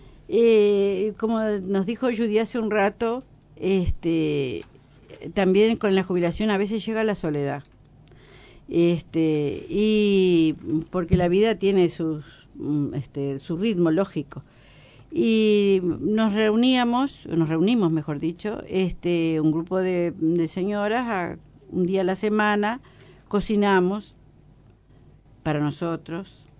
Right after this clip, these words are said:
Eh, había una compañera que hacía, guardaba todas las recetas en la, en la computadora,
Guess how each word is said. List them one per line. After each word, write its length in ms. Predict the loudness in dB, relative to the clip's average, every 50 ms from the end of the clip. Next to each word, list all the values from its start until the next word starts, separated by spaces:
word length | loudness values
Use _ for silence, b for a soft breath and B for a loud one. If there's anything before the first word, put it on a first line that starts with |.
| -20 -20 -20 -20 -20 -16 -10
Eh, 720 | -6 -4 -4 -2 -2 -2 -2 -2 -4 -4 -4 -6 -8 -10 -6
había 280 | -2 0 2 4 4 4
una 160 | 4 2 2
compañera 560 | 0 0 0 2 2 4 4 4 2 0 -2
que 300 | -2 -4 -4 -2 0 0
hacía, 500 | 0 -2 -2 -4 -4 -2 0 0 0 -2
guardaba 420 | -2 -2 -2 0 0 0 0 0 -2
todas 220 | -2 -2 -2 0
las 120 | -2 -2 -4
recetas 420 | -6 -6 -6 -6 -4 -4 -4 -2
en 80 | -2 -4
la, 240 | -4 -4 -4 -4 -2
en 80 | -2 -2
la 100 | -2 -2
computadora, 960 | -4 -4 -4 -4 -4 -6 -4 -4 -2 0 0 2 2 2 2 2 0 -2